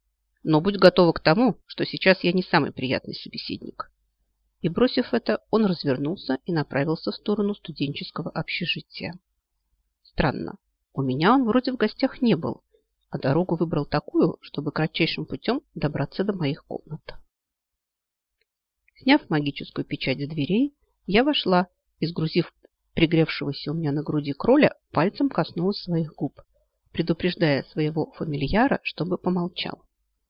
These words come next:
Слишком странно сейчас воспринимался мною Нил,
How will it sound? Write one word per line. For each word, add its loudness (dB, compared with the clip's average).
Слишком 0
странно 2
сейчас -8
воспринимался -2
мною 2
Нил, -2